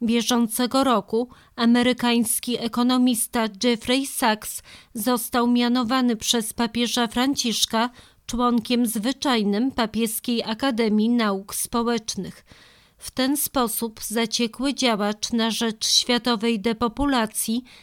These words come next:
między innymi przez aborcję, stał się współpracownikiem rzymskiej instytucji, która ma działać na rzecz rozwoju społecznej nauki Kościoła.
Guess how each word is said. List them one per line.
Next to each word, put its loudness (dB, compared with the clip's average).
między 2
innymi 4
przez -2
aborcję, 0
stał -2
się 0
współpracownikiem 0
rzymskiej -2
instytucji, -2
która -2
ma 0
działać 0
na 2
rzecz -2
rozwoju 0
społecznej 0
nauki 0
Kościoła. -2